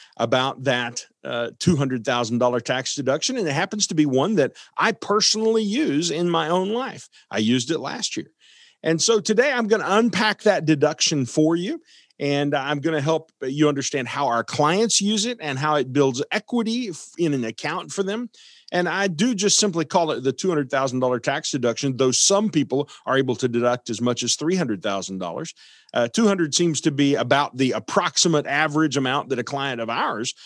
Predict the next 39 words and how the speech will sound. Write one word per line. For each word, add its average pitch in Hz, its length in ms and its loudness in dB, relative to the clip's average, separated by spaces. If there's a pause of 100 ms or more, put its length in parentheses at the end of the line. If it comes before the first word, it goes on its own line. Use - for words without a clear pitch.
(260)
puts 202 240 2
into 220 280 2
a 139 60 4
plan 143 300 -4
like 135 280 -4
this 135 300 -2
each 151 340 -4
year. 180 320 -4 (420)
Uh, 123 180 0
but 175 200 0
depending 285 440 2
on 247 140 2
the 180 200 4
age 226 400 4
of 180 80 2
the 156 100 2
business 220 400 2
owner 104 320 -6 (200)
and 151 180 2
whether 220 240 4
they 180 220 2
have 165 320 0
any 180 240 0
employees, 185 440 0
they 139 120 2
might 196 360 2
be 185 140 2
able 135 160 0
to 135 60 -4
put 131 180 0
in 107 160 2
more 151 400 2 (400)
or - 180 0
potentially 170 640 -2
less, 90 400 -6
but 135 240 -6 (180)
generally 143 460 2
always 98 320 0
more. 113 300 -4